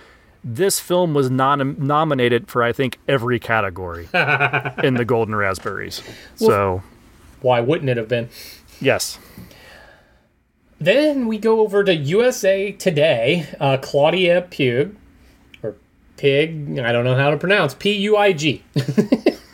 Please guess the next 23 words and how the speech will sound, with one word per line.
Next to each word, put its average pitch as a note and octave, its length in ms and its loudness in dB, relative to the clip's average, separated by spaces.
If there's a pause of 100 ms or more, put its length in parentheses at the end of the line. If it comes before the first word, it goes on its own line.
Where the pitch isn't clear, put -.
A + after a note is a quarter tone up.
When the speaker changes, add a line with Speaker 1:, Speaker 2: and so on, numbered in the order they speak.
(500)
Speaker 1:
Okay. C3 320 -6 (560)
Speaker 2:
I C#3+ 160 2
tried. A#2 420 -2 (1200)
Claudia, C#3+ 420 0
give C#3+ 120 -4
me D3 120 0
a D3 60 -2
call. E3 400 0
We'll C#3+ 180 -2
talk C#3 320 -4
about B2+ 340 -2
how A#2+ 160 -2
to A#2 160 -6
pronounce G#2+ 400 -8
your A2 60 -10
name. F#2 140 -10 (680)
Um, C#3+ 420 2 (400)
Jupiter D4 460 0
Ascending B3+ 560 -2
is E3 160 0
a B2+ 140 2
sharp A3+ 680 -2 (440)
descent G#3 720 -2